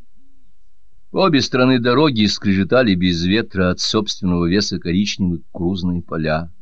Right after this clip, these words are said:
Справа над кукурузой пасмурное море отливало серебром залитого костра. Автобус, полупустой в начале,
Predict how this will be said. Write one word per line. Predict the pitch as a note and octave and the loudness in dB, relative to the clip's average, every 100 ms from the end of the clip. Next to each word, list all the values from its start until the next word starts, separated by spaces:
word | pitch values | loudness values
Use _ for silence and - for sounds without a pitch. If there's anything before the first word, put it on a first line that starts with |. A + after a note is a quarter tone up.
| - - - - - - - | -16 -16 -16 -16 -16 -16 -10
Справа | - - A2+ E3+ F3 C3 | -10 -6 0 4 4 4
над | G#2 | 2
кукурузой | G#2 F#2+ G2+ G2+ F2+ G2 | -2 0 4 4 4 2
пасмурное | G2 F#2+ F#2+ G2 F2 F#2 F#2 | 2 0 2 2 2 4 4
море | F#2 F#2+ D3+ C#3+ | 4 4 2 -2
отливало | C#3 C3+ B2+ C3 B2+ | -4 -2 0 0 -2
серебром | - A#2 G2 G#2 A2+ A2+ | -4 -4 2 2 2 0
залитого | E2+ G2 A2 G#2 G2+ G2+ | 0 2 2 -2 -6 -8
костра. | G#2 - - G#2 G#2+ G#2 - - - - - - - | -6 -8 -4 0 -2 -2 -14 -16 -16 -16 -16 -14 -6
Автобус, | A#2+ - - G#3+ E3+ G#2+ - | -4 -4 0 0 2 0 -2
полупустой | - G2 G2 G2+ - G3+ G#3 | -2 -2 -2 -6 -2 0 2
в | |
начале, | G2 F#2 - F2+ F2 E2+ | 2 0 0 2 2 -2